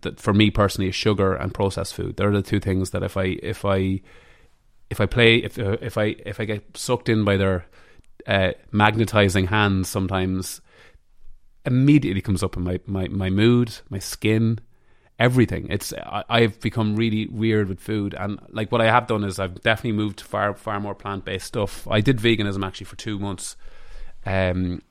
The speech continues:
not last, not this, uh, Christmas, or not last January, but the January before that. And what I found with me was that it was, my digestion was, like, I used, I used to get really bad stomach bug,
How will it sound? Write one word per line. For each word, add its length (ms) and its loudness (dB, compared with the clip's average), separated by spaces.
not 200 -4
last, 720 -6
not 140 -4
this, 580 -6
uh, 240 -8
Christmas, 480 -10
or 60 -12
not 180 -6
last 160 -8
January, 240 -8
but 80 -10
the 60 -10
January 280 -4
before 300 -2
that. 180 -2
And 420 4
what 240 2
I 80 6
found 300 0
with 80 -4
me 200 0
was 240 -4
that 160 -6
it 80 -6
was, 480 -8
my 160 -2
digestion 720 0
was, 160 -8
like, 180 -4
I 40 2
used, 120 -4
I 40 -6
used 160 -4
to 40 -14
get 100 -8
really 120 -4
bad 240 -6
stomach 320 -6
bug, 180 -8